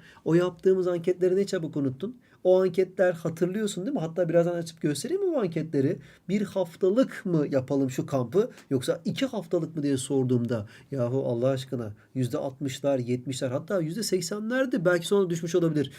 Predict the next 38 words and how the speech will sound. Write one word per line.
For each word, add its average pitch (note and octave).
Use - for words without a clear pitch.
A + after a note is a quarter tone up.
yüzde C3+
yetmiş C3
küsürlere. A2+
"İki F3
hafta E3
yapalım." C#3
demediniz C3+
mi? -
Hı? D3+
Demediniz G3+
mi E3+
bunu? G3
E, E3
şimdi E3+
ne G3+
oldu? B3
"Yorulduk D#3
hocam, C3+
işte D3+
şöyle D#3
oldu C3
hocam. B2+
İster E3
istemez D#3
biraz D3+
öyle D#3
modumuz D3
düştü C#3
hocam." A#2+
E, A2+
bunlar C3
düşecek. F3+
Bunlar C3
herkeste B3
yaşanıyor. E3
Bunlar C#3
herkeste G3
yaşanıyor. C3+